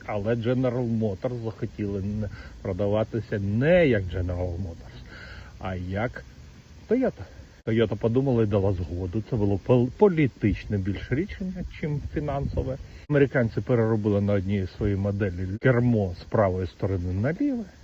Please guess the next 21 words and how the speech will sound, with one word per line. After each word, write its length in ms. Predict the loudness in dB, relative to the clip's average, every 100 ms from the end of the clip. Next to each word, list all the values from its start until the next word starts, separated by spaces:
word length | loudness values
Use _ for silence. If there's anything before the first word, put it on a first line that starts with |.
| -20 -20 -20 -20 -20 -20 -20 -20 -12
додали 500 | 0 2 4 4 4 2
усі 420 | 0 0 -4 -4
шильдики 600 | -2 0 2 0 -4 -4 0
Toyota 460 | 2 2 -4 -10 -14 -16 -4
та 100 | -2
почали 440 | -2 0 2 2
продавати 540 | 2 0 0 0 0 -2
у 100 | 0
Японії 540 | 0 -2 -4 -4 -8 -12 -18 -16 -2
автівку 580 | -2 0 -4 -2 -4
під 220 | -4 -6 -2
назвою 560 | -2 -2 -2 -2 -4 -8 -16 -20 -14 -4
Toyota 580 | -2 0 -2 -2 -6 -8 -6
Cavalier. 600 | -2 0 2 2 0 -4 -10 -2
Планувалось 600 | 2 4 4 4 2 -2 -6
продавати 680 | -2 2 2 2 2 0 -2
двадцять 400 | 0 -2 -2 -4
тисяч 320 | -4 -4 -6
Кавалерів 640 | -2 0 2 0 -2 -4 -8 -10
на 220 | -6 -6
рік. 460 | -6 -8 -8 -8 -2